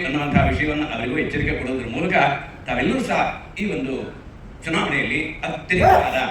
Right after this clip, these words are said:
ಮತದೊಂದಿಗೆ, ಅತ್ಯಧಿಕವಾದ ಬೆಂಬಲದೊಂದಿಗೆ ಅವರನ್ನು ಗೆಲ್ಲಿಸಿ ಅಧ್ಯಕ್ಷ ಸ್ಥಾನದಲ್ಲಿ ಕೂರಿಸಿ, ತಮ್ಮೆಲ್ಲರ ಸಹಕಾರ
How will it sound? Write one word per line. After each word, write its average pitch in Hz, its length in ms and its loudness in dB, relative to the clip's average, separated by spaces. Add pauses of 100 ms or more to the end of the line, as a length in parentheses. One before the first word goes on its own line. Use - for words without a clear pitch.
(280)
ಮತದೊಂದಿಗೆ, 143 540 -2 (320)
ಅತ್ಯಧಿಕವಾದ 165 680 0 (200)
ಬೆಂಬಲದೊಂದಿಗೆ 131 640 0 (140)
ಅವರನ್ನು 131 320 -2
ಗೆಲ್ಲಿಸಿ 151 340 2 (240)
ಅಧ್ಯಕ್ಷ 139 380 -4
ಸ್ಥಾನದಲ್ಲಿ 123 480 -4
ಕೂರಿಸಿ, 165 260 -4 (260)
ತಮ್ಮೆಲ್ಲರ 165 320 4 (120)
ಸಹಕಾರ 147 340 4